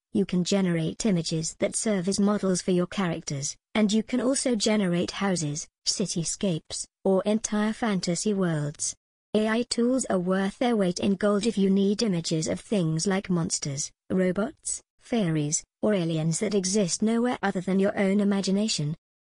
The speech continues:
Best of all, you can give Midjourney a starter image hosted on the internet, and it can use it as the basis for its next creation. Putting it into practice, using Midjourney, try a prompt in which you describe your protagonist,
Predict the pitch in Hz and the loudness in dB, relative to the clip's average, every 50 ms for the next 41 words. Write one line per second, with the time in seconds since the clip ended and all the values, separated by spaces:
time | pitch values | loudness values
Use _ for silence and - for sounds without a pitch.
0 | _ - 208 262 269 247 - - - 277 240 214 226 185 160 156 156 170 - _ | _ -4 -2 0 0 0 -2 -2 -4 -2 0 0 2 2 2 0 -2 -4 -6 _
1 | _ _ - 220 214 - - 196 185 202 190 190 208 220 226 196 - 220 208 202 | _ _ 0 0 2 2 0 0 2 2 2 2 2 2 2 2 0 0 0 2
2 | 208 220 226 233 208 - - 220 196 190 180 - 156 - - - 190 175 165 165 | 2 2 2 0 0 -2 0 0 2 0 0 0 -2 -2 0 0 0 2 0 0
3 | 180 - - 208 208 202 - - - 175 151 165 175 185 180 185 - - 220 208 | -2 -2 0 0 0 0 0 -2 -2 -2 0 2 2 2 2 2 2 0 0 0
4 | - 180 170 160 165 190 - - - _ _ _ - 202 196 185 - - - 233 | 2 0 0 0 0 -4 -8 -12 -14 _ _ _ -2 0 2 2 0 0 2 2
5 | 220 214 226 262 285 262 269 247 - - 190 196 190 180 202 190 - 214 214 208 | 2 4 4 4 2 2 0 0 -2 0 0 0 0 0 -2 0 0 0 0 0
6 | - - 156 151 156 - - - 202 180 185 - 220 214 240 302 - - - - | 0 -2 -2 -2 -4 -4 -4 -2 0 0 0 2 2 2 2 2 0 -4 -6 -4
7 | - - 214 185 175 170 156 - - 147 151 160 - - - 226 208 - 165 165 | -2 0 0 2 2 0 -2 -2 -2 -4 -4 -6 -6 -4 -4 -2 0 0 0 0
8 | 160 - - - 214 202 - - - - 196 165 - - - 165 160 - - - | -2 -2 -2 -2 -2 -2 -2 -2 -2 -2 -2 -2 -2 -2 -2 -2 -2 -2 -4 -8
9 | _ _ _ - 214 220 269 285 262 - 185 165 170 175 202 185 - - 220 202 | _ _ _ 0 2 2 2 2 2 2 2 2 2 2 2 0 0 0 0 0
10 | 185 170 160 156 151 160 - _ _ _ - - - 226 214 202 185 - - - | 0 0 -2 -2 -4 -6 -10 _ _ _ -4 -2 0 0 0 0 -2 -2 -2 -2
11 | 226 214 202 - - 202 196 196 185 196 202 - - 208 196 190 180 202 190 - | 0 0 -2 -2 0 2 2 2 2 0 0 -2 0 2 2 2 2 0 -2 -2
12 | - - 220 202 190 185 208 208 190 185 - - 220 196 - 214 214 190 - 156 | -2 -2 0 0 0 2 2 2 2 0 0 -2 -4 -2 -2 -2 -2 -2 -2 -2
13 | 151 156 156 156 - - - - | -2 -2 -2 -2 -4 -4 -6 -8